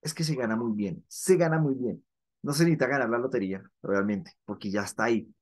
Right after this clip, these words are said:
Se necesita es construir el ingreso. Se necesita es construirlo con fe. Así que mi invitación es a que co-, consigue rápidamente tu estatus diamante y con el mismo esfuerzo vas a ganar tres, cuatro, hasta cinco veces más.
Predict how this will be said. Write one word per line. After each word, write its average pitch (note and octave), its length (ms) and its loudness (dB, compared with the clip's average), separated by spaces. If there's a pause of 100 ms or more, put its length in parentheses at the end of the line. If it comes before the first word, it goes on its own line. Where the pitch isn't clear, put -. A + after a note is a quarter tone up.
(100)
Se A2+ 100 -2
necesita G#2 180 0
es - 100 -6
construir C3 580 -4
el A2+ 120 0
ingreso. G2+ 420 -4 (300)
Se - 180 -4
necesita G#2+ 440 -6
es A2+ 80 -10
construirlo B2 680 -2
con F3 440 2 (200)
fe. E3 280 4 (540)
Así F3+ 200 0
que A#3+ 140 -2
mi B3 60 -2
invitación D#3+ 760 0 (160)
es D3 200 0
a D#3 80 0
que D#3 300 2 (140)
co-, - 220 -4
consigue E3 460 2
rápidamente D#3 680 0
tu - 80 -12
estatus D3+ 420 -2
diamante D3 580 4 (760)
y C#3 480 0
con C#3 180 4
el C#3 80 6
mismo A#3 300 4
esfuerzo D#3 640 0 (140)
vas C3+ 280 -6
a B2 40 -8
ganar A2+ 400 -4
tres, C3 460 2 (120)
cuatro, B2+ 340 2
hasta A2 220 -6
cinco C3+ 340 -2
veces A2+ 220 -2
más. F#2 200 -8